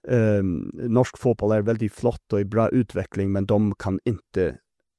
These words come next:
eh, i det hela tatt, eh, sammanlignas med,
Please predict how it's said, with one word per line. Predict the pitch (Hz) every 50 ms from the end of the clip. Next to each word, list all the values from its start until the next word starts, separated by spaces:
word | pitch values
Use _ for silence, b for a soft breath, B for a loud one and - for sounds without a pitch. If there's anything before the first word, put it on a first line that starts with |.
| _ _ _ _ _ _ -
eh, | 92
i | - 50 - 110
det | 101 101 92
hela | - 120 117 104 95 87
tatt, | - - - 87 - - _ _ _ - - - -
eh, | 104 98
sammanlignas | - - - 120 113 107 95 92 90 92 90 82 73 - -
med, | 95 87 87 76 67